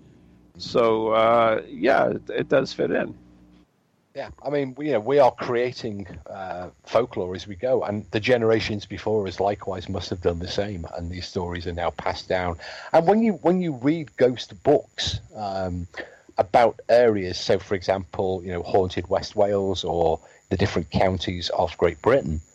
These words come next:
Speaker 2: you find, I mean, there are several books on the shelves, of course, that the different authors write, and you often find that they're repeating the same story, but they're adding their own little embellishments to it, uh, you know, in the way that they're telling the story,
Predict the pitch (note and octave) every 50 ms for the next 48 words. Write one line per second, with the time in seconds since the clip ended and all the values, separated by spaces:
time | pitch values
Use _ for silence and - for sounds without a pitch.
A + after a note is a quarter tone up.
0 | - - - - - - - - G2 G#2 F#2 - - C3 C3 A#2+ A2+ F#2+ G#2 G#2+
1 | G#2+ G2 G2+ G2 G2 - - A2+ F#2 F#2+ F2+ E2 - G#2 - - - F#2 F2 F2
2 | F2 - - G#2+ G2+ G2 F#2+ F#2 F#2 - - D2 F2+ - - - G2+ F#2 F2+ -
3 | - F#2 E2+ - - F#2 E2+ E2+ D#2+ - G#2 G2+ - F#2+ - - F#2+ F2+ E2+ -
4 | F#2+ F2+ E2+ - - F#2+ F#2 F#2 F#2 F2 - - _ - - - - - - _
5 | _ _ - G#2 G2+ G#2 G#2+ - A2+ A#2+ C#3+ D#3+ - - - F3+ D3+ - - B2
6 | G#2+ G#2 G2+ G2 F#2+ G2 G#2+ G#2+ - - _ _ _ _ _ _ _ G2 C3 D3+
7 | F3+ E3 B2+ A2+ - - F#3+ G3 F#3 - - C3+ G#2 G2+ - - - G2+ F2 F2
8 | E2 - - C#3 C#3 D#3 D3+ B2 G#2+ - B2+ B2 B2+ B2 C3 D3 E3+ - D#3+ D3+
9 | C#3+ C3+ B2 B2 B2 B2 A#2+ A#2+ B2+ A#2+ - B2 A2 G2+ G2+ G2 A#2 B2+ C3+ C3
10 | - - - G2+ F2 E2+ - - - - C3 A#2+ G#2+ F2+ - - - _ _ _
11 | - - - _ _ _ - F2+ F2+ F#2 F2 F2+ F2 F2+ F2+ G#2 G#2 G2 G2 F#2+
12 | G2+ G2+ G2+ G2+ G2+ G2 G2+ - G2 F#2 E2+ - - F#2+ F#2 F#2 F2+ F2 F2 -
13 | - - G#2 G2+ G2+ F#2+ F2+ E2+